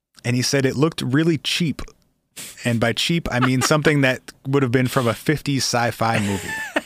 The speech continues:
Speaker 2: It's like,
Speaker 1: It had
Speaker 2: like
Speaker 1: a
Speaker 2: a
Speaker 1: couple little T V screens on it. It had a few switches and dials, and there were maybe about eight or ten rows of switches.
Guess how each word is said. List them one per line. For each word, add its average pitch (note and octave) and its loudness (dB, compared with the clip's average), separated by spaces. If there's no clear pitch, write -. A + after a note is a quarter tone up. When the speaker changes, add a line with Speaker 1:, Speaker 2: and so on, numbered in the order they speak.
Speaker 2:
It's - -10
like, - -14
Speaker 1:
It C3+ 4
had C#3+ 6
Speaker 2:
like D3+ 6
Speaker 1:
a - 2
Speaker 2:
a - 2
Speaker 1:
couple E3+ 4
little D3+ 4
T D3+ -2
V D3+ 2
screens A#2 0
on G#2+ 4
it. A2 0
It A2+ 2
had B2+ 2
a A#2 0
few C#3+ 0
switches C3+ 0
and A2+ 2
dials, A2 2
and A2+ 0
there B2 2
were A#2+ 2
maybe B2+ 2
about A#2 2
eight C3+ 0
or C3+ 2
ten A#2+ 0
rows G#2+ 0
of G2 -6
switches. - -6